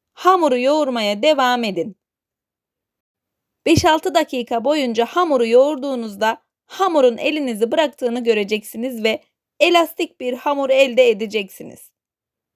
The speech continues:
Ben hamurumu beş dakika boyunca yoğurdum.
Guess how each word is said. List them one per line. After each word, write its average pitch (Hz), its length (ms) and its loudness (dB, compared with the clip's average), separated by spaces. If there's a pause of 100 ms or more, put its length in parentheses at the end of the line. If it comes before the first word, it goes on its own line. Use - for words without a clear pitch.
(600)
Ben 381 220 4
hamurumu 262 540 -4
beş - 280 -4
dakika 240 480 -4
boyunca 262 380 2
yoğurdum. 226 560 0